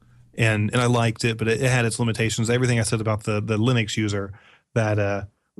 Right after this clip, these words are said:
w-, when my Hackintosh didn't work, I don't know how, I don't, I don't have the slightest, uh, knowledge on how to build, uh,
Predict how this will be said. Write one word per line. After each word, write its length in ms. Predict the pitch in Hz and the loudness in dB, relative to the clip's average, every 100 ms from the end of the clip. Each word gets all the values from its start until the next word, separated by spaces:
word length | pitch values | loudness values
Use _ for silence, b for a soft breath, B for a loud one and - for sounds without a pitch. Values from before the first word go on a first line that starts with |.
| - | -2
w-, 160 | 131 | 0
when 120 | 127 | 2
my 120 | 113 107 | 2 2
Hackintosh 640 | 127 135 120 113 107 107 | 0 0 0 0 0 0
didn't 260 | 113 107 101 | -2 -2 -2
work, 360 | 101 101 101 - B | -2 -4 -6 -12 B
I 120 | - 131 | 0 2
don't 220 | 127 123 | 2 2
know 100 | 117 | 0
how, 260 | 113 107 110 | 0 0 0
I 60 | 123 | 0
don't, 180 | 117 - | 0 0
I 40 | |
don't 160 | 117 110 | -2 0
have 160 | 113 110 | 0 0
the 100 | 101 | -2
slightest, 580 | - 117 110 104 - - - _ _ _ | 0 2 2 0 -2 -8 -18 _ _ _
uh, 240 | 110 101 - | -4 -4 -2
knowledge 480 | 117 107 104 101 101 | 0 2 2 0 -2
on 80 | 104 | -2
how 140 | 107 104 | 0 0
to 100 | 104 | 2
build, 460 | 113 107 101 104 101 b b _ | 0 0 0 -4 -10 b b _
uh, 380 | - 107 98 120 | -2 -2 -2 -4